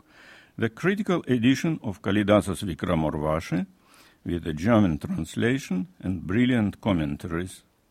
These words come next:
especially on the Prakrit passages in this drama. But the main center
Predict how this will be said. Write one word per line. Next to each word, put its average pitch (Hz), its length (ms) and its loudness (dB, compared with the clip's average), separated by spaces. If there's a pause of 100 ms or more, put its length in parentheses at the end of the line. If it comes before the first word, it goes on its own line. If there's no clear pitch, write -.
(120)
especially 104 640 -4
on 87 200 -6
the 87 100 -8
Prakrit - 560 -2 (200)
passages - 640 -8
in 71 220 0
this 65 220 -6
drama. 64 500 -4 (1500)
But 104 180 2
the 120 80 4
main 180 300 6
center 147 520 2